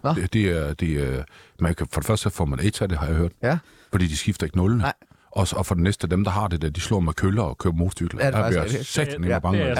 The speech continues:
Speaker 3: altså
Speaker 1: du skal lige se
Speaker 3: svært.
Speaker 1: mig og Felix Schmidt rulle ned der med vores
Speaker 2: <laughs>
Speaker 1: Super Bat i hånden, mand.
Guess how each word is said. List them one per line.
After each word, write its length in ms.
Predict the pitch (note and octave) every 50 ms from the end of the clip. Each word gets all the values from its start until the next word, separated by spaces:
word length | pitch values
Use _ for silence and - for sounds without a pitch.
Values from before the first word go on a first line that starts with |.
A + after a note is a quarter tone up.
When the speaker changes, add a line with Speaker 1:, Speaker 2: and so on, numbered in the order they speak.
| A2+
Speaker 3:
altså 60 | - -
Speaker 1:
du 100 | - C#3
skal 120 | A#2 -
lige 120 | D#3 C#3+
se 60 | C3+ C#3+
Speaker 3:
svært. 80 | -
Speaker 1:
mig 140 | A#2+ B2+ B2
og 80 | B2 A#2
Felix 300 | - C#3 C3+ A#2+ A#2+ -
Schmidt 320 | - - B2+ C#3 - -
rulle 140 | C#3 C3+ C3
ned 80 | C3 C#3 C3+
der 140 | C3 C#3 C#3+
med 80 | C#3 C3+
vores 220 | B2 D3+ D#3 - -
Speaker 2:
<laughs> 40 | - -
Speaker 1:
Super 220 | - C3 D3+ D#3
Bat 280 | B2+ - C#3+ C#3+ D3 C#3+
i 60 | - D#3+
hånden, 300 | C#3+ D3 - - D3 D3+
mand. 160 | C#3+ C3+